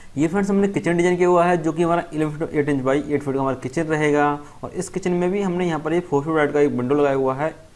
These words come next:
तो इस विंडो से हमारे इस kitchen का ventilation भी होता रहेगा।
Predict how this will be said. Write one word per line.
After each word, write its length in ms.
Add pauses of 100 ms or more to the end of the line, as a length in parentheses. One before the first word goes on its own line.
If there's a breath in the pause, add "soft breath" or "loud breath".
(140)
तो 100
इस 300
विंडो 260
से 120
हमारे 340
इस 120
kitchen 260
का 80
ventilation 520
भी 180 (420 loud breath)
होता 220
रहेगा। 540